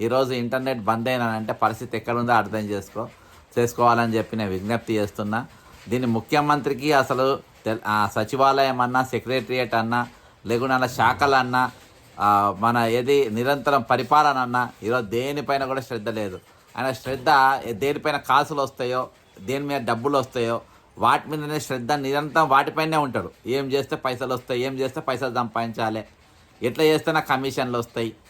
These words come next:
ఏ విధంగా, ఆ, ప్రజల సొమ్ము ఖర్చు పెడితే నాకు ఎంత, ఎంత రాబడి వస్తది, దీనిపైనే ఆలోచన తప్ప ఈరోజు సెక్రటేరియట్ ఎట్లుంది, దాని పనివేళలు ఎట్లా నడుస్తున్నాయి, ఆ, అన్-, అందులో సౌకర్యాలు ఎట్లున్నాయి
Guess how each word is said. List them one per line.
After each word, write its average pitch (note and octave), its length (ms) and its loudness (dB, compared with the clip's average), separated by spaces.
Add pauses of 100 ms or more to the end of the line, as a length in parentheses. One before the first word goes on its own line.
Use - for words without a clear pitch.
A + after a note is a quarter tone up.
(240)
ఏ C#3+ 180 4
విధంగా, D#3 540 4 (240)
ఆ, A2 260 4
ప్రజల A#2+ 380 0
సొమ్ము D3+ 460 -2 (100)
ఖర్చు B2+ 260 -2
పెడితే D#3 440 -2 (300)
నాకు C#3 200 -2
ఎంత, C#3+ 180 0
ఎంత B2+ 440 2
రాబడి B2 400 4
వస్తది, G2+ 360 -6 (320)
దీనిపైనే D3+ 520 0
ఆలోచన C3+ 520 2
తప్ప A#2 420 0 (340)
ఈరోజు C3+ 360 2
సెక్రటేరియట్ C3 600 -2
ఎట్లుంది, A#2+ 480 -4
దాని A#2+ 200 -2
పనివేళలు B2+ 520 0
ఎట్లా A#2+ 160 -4
నడుస్తున్నాయి, A#2 640 -4 (380)
ఆ, C3+ 280 2 (160)
అన్-, A#2+ 220 2
అందులో C3 460 4 (220)
సౌకర్యాలు C#3+ 540 4
ఎట్లున్నాయి A#2+ 540 0